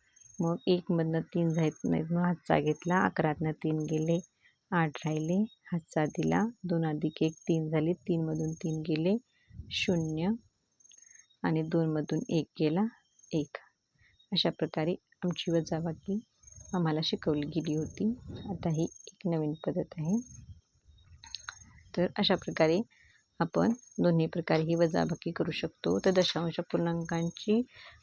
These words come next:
वजा-, बेरीज वजाबाकी करताना आपल्याला लक्षात ठेवायला पाहिजे की पॉइंटच्या खाली पॉइंट आला पाहिजे आणि जर घर खाली असेल तर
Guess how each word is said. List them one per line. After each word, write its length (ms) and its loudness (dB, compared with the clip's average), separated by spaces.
वजा-, 420 4
बेरीज 340 6
वजाबाकी 500 0
करताना 400 0
आपल्याला 440 2
लक्षात 340 -2
ठेवायला 340 -2
पाहिजे 300 -2
की 140 -2
पॉइंटच्या 500 0
खाली 220 0
पॉइंट 320 0
आला 180 -4
पाहिजे 500 0
आणि 220 4
जर 240 0
घर 300 2
खाली 260 -2
असेल 320 -2
तर 40 -2